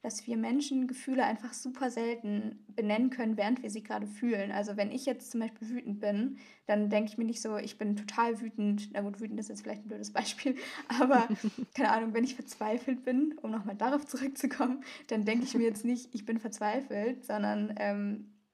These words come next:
Speaker 1: ich kann, ich kann das halt in dem Moment nicht benennen. Ich weiß halt nur, okay, mein Herz rast und ich fühle mich irgendwie ganz komisch und deswegen sollten eben ProtagonistInnen in Büchern das auch nicht benennen können in den Situationen.
Speaker 2: Ja, also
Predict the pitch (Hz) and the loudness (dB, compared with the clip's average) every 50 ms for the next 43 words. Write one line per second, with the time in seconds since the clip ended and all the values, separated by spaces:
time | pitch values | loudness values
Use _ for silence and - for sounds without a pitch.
0 | _ - 233 - - 233 220 208 208 208 208 208 208 - - - - - - 262 | _ -10 -10 -8 -2 0 2 2 4 4 2 0 -2 -4 -10 -12 -14 -8 -2 -2
1 | 226 233 226 226 - 220 214 220 - 226 214 233 233 233 226 214 214 220 220 - | 0 0 0 -2 -2 -4 -4 -2 0 0 2 2 2 0 0 -2 -2 -4 -6 -4
2 | - 220 208 220 226 208 208 208 208 - 214 226 214 226 - 214 226 226 208 208 | -2 0 0 2 2 2 0 -2 -2 -2 -2 -2 -2 -4 -4 -2 -2 -2 -2 -4
3 | - 220 220 220 214 220 226 233 240 233 - - 214 214 220 214 226 226 226 - | -4 -4 -4 -2 -2 -2 -2 -2 -4 -4 -6 -4 -2 0 2 2 2 0 -2 -6
4 | - 208 208 208 214 - - 240 233 233 226 - 220 214 214 214 214 214 214 220 | -4 -4 -4 -4 -6 -6 -4 -2 0 0 0 -2 -4 -4 -4 -4 -4 -6 -6 -8
5 | - - - - - _ - 240 233 220 - - - - 233 233 233 208 202 214 | -10 -16 -20 -20 -12 _ 0 0 0 0 -2 -4 0 2 4 6 6 6 4 4
6 | 240 262 254 254 220 220 214 226 208 - 233 226 220 226 220 220 220 214 220 214 | 2 0 -2 -2 -4 -4 -4 -4 -6 -4 -2 -2 0 0 0 -2 -2 -2 -4 -4
7 | - - 208 208 208 - - 226 214 208 214 214 233 254 254 - - 214 208 208 | -4 -4 -4 -4 -4 -6 -8 -10 -8 -4 -4 -2 -2 -2 -4 -4 -6 -4 -2 0
8 | 208 208 208 220 208 - - - - _ - 220 208 208 202 208 208 233 233 233 | 0 0 0 0 -2 -6 -8 -16 -12 _ -4 -2 0 0 -2 -2 -2 -4 -6 -4
9 | 233 214 208 214 208 208 - 214 214 196 202 220 - - 208 208 208 208 208 208 | -4 -4 -4 -4 -4 -4 -4 -4 -4 -2 -4 -6 -6 -6 -4 -2 -2 0 -2 -2
10 | 208 208 - - - 220 214 214 214 214 208 214 220 208 214 226 226 208 - - | -4 -4 -6 -6 -6 -6 -6 -6 -6 -6 -6 -6 -8 -10 -10 -10 -8 -8 -8 -8
11 | 233 - - 240 247 233 - _ _ _ _ _ _ _ _ - 220 208 208 208 | -6 -8 -6 -6 -8 -10 -10 _ _ _ _ _ _ _ _ -10 -6 -6 -4 -4
12 | 214 - - _ _ _ - - - - - - 226 220 220 220 | -6 -8 -10 _ _ _ -20 -20 -20 -10 -4 -4 0 2 2 2